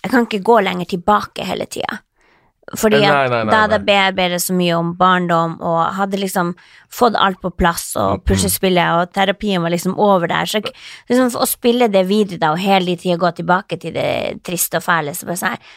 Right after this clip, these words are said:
Speaker 1: "Nei, nå er jeg ferdig, nå må jeg se fremover."
Speaker 2: Mm.
Speaker 1: Og så var det da, ehm,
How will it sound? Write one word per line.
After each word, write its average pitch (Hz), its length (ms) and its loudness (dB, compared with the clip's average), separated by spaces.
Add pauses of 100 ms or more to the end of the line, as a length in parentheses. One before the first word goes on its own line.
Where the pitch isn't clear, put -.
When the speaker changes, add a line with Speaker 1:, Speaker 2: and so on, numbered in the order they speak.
(160)
Speaker 1:
"Nei, 208 180 2
nå 220 100 -2
er 208 80 -2
jeg 202 140 -4
ferdig, 190 260 -4
nå 190 100 -6
må 185 140 -4
jeg - 80 -8
se 170 140 -6
fremover." 175 540 -4
Speaker 2:
Mm. 107 260 0 (300)
Speaker 1:
Og 240 120 0
så 320 220 2
var 277 200 2
det 220 220 -2
da, 214 140 4 (340)
ehm, 175 800 -2